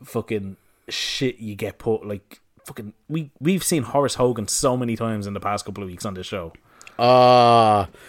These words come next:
Speaker 2: and he's in the next match, and I, I tweeted about it during this show, is like, I don't think the ten-year-old me that was watching W C W ever thought that in twenty twenty-two I'd watch this much Horace
Speaker 1: No,
Speaker 2: Hogan.
Speaker 1: but I mean, look at the difference between Blitzkrieg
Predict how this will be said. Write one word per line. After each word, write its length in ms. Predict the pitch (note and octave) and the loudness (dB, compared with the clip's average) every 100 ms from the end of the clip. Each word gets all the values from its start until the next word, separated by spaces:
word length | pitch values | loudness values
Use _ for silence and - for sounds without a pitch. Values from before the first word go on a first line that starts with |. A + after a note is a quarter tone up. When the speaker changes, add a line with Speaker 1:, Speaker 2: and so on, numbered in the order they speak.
| - - _ - | -20 -20 _ -2
Speaker 2:
and 120 | C#3 | 0
he's 140 | B2+ | 2
in 100 | D3+ | 2
the 80 | D3+ | 4
next 320 | C#3 C#3 - | 4 4 2
match, 320 | A#2+ G#2 G2 - | -2 0 -2 -4
and 100 | A#2+ | 0
I, 320 | A2+ A#2+ A2 | 2 2 2
I 40 | C3+ | 0
tweeted 340 | - B2 C#3 | 0 -4 -2
about 180 | A2+ G#2+ | -2 -4
it 60 | G2 | -2
during 220 | G#2 F#2+ | -2 -2
this 160 | F#2+ F#2 | -2 -4
show, 320 | G#2+ G2 F#2 | -2 0 0
is 160 | F2 | -2
like, 180 | F2+ F#2 | -4 -2
I 140 | G2+ C#3 | 0 0
don't 200 | D3 A#2+ | 0 0
think 260 | B2+ A#2 | -2 -2
the 80 | - | -6
ten-year-old 520 | - A2+ A2+ A2 G#2 | -4 -2 0 -2 -2
me 200 | G2 G2 | -2 -4
that 140 | G2 F#2 | -2 -4
was 180 | F2+ | -6
watching 560 | F2 F2 F2 - F2 F2 | -4 -4 -4 -6 -6 -6
W 240 | G2+ F2+ | -6 -6
C 120 | E2+ F2 | -8 -8
W 320 | F2 E2+ F2 | -8 -8 -8
ever 260 | - F#2+ G2 | -6 -4 -4
thought 440 | - G2 F#2+ F2+ - - - - - | -4 -2 -2 -4 -10 -20 -20 -20 -6
that 340 | G2 F#2 - - _ _ - | -2 -2 -4 -12 _ _ -6
in 160 | B2 G#2 | -4 -4
twenty 320 | - G#2+ F#2+ | -4 -4 -4
twenty-two 640 | - F#2+ E2+ - F#2+ F#2 | -4 -6 -6 -6 -4 -4
I'd 160 | - F#2+ | -6 -6
watch 320 | F2+ E2+ - | -4 -6 -6
this 240 | - F2+ - | -8 -6 -6
much 200 | F#2+ - | -6 -4
Horace 300 | G#2 G#2+ B2 | -2 0 2
Speaker 1:
No, 120 | C3+ | 2
Speaker 2:
Hogan. 160 | D3+ A#3 | 4 6
Speaker 1:
but 60 | |
I 20 | |
mean, 140 | C4+ C#4+ | 4 2
look 160 | D#4+ | -2
at 40 | C#4+ | -4
the 60 | |
difference 320 | C4 C4+ A#3 G3+ | -6 -4 -4 -6
between 340 | - G#3 D#3 | -4 -4 -2
Blitzkrieg 640 | D3 F#3 - D#3 C3 A2+ | -4 -6 -4 -4 -2 -4